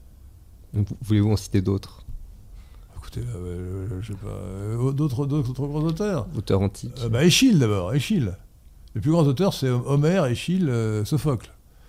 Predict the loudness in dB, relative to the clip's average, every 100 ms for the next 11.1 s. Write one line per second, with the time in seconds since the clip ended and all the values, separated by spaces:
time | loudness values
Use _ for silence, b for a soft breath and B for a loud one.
0 | b b b b b b -2 2 2 2
1 | 0 0 -2 -4 -6 -8 -10 -10 -10 -10
2 | -12 -12 -16 -16 -12 -10 -4 -4 -4 -4
3 | -2 0 0 -2 -4 -8 -8 -10 -10 -12
4 | -10 -10 -6 -2 0 2 0 -2 0 0
5 | 2 2 4 2 2 2 2 0 -4 -16
6 | -12 -6 -2 -2 -2 -2 -2 0 -2 -2
7 | -2 -2 -4 -14 -20 -20 -20 -14 -6 -6
8 | -6 -16 -20 -20 -20 -20 -20 -20 -20 -20
9 | -20 -20 -20 -20 -20 -20 -20 -20 -20 -20
10 | -20 -20 -20 -20 -20 -20 -20 -20 -10 -6
11 | -6